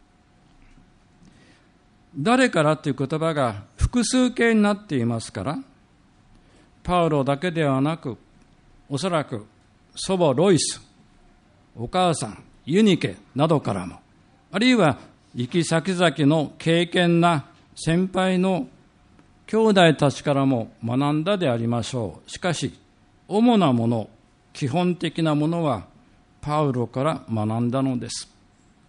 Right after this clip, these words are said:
兄弟姉妹方はいかがでしょう？誰から聖書を学びましたか？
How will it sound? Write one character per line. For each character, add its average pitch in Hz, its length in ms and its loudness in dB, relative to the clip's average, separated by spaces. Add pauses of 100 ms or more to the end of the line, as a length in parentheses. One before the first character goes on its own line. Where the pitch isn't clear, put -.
(540)
兄 185 120 -2
弟 233 280 6
姉 247 320 6
妹 - 20 2
方 143 240 0
は 120 80 2
い 127 60 -2
か 170 120 0
が 139 120 2
で 113 100 -2
し - 100 -10
ょ 85 60 -10
う？ 71 40 -16 (1040)
誰 247 340 2
か 139 140 0
ら 107 320 0 (120)
聖 165 320 4
書 117 220 -2
を 101 180 -4
学 123 300 0
び 117 140 -2
ま 117 120 0
し - 120 -10
た 90 100 -10
か？ 165 240 -10